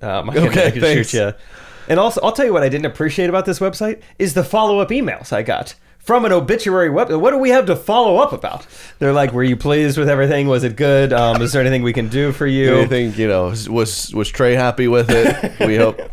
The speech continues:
Speaker 2: you could contact him.
Speaker 1: Is anyone else, like, you know, close? Like, have you said goodbye to anyone recently, or, like,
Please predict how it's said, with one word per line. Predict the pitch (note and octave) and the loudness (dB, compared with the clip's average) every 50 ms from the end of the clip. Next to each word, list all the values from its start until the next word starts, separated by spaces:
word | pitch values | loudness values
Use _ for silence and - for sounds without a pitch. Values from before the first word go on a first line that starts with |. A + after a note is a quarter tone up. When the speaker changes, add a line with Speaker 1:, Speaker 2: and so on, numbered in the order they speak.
| - - | -4 -2
Speaker 2:
you | A2 G#2 | -2 -2
could | G#2 G#2+ - | -4 -6 -4
contact | - A#2 A2 A2+ G#2 A#2+ A2 G2 G2 - G#2 | -2 0 0 0 0 0 0 -2 -2 -2 -6
him. | G2 G2+ - - - - - - - - - - - - | -6 -6 -8 -14 -20 -20 -20 -20 -20 -20 -20 -16 -8 -6
Speaker 1:
Is | B2 B2 A2+ | -6 -2 -2
anyone | A#2 A2+ A2 A2 A#2 | 0 0 0 2 2
else, | A#2+ A#2+ A#2 A#2+ - - | 2 2 2 0 0 -2
like, | A#2+ A2 G#2 G#2 - - - | -2 -2 -2 -4 -8 -14 -10
you | A2 A2 G#2 | -8 -6 -6
know, | F#2+ F2+ F2+ - - - - | -6 -8 -10 -12 -14 -14 -10
close? | - A#2 B2 B2+ C3 C3 C3+ C#3 | -6 -2 2 2 2 2 2 0
Like, | C#3 C#3 C3 | 0 0 0
have | B2 | 0
you | B2+ B2+ | 0 -2
said | - D3 C3+ | -2 -2 -2
goodbye | A#2+ C3 A#2 A2 B2+ B2+ B2+ B2 | -2 -2 -2 0 0 2 2 0
to | B2+ | 0
anyone | B2+ B2+ B2+ B2+ B2+ | 0 0 0 0 0
recently, | B2+ B2+ B2+ B2 - C3 B2 B2+ B2+ B2 | 0 0 -2 -2 -2 -4 -2 -2 -2 -2
or, | A#2+ A2+ G#2+ | -2 -2 -4
like, | G2 G2 F#2+ - - | -4 -6 -8 -10 -14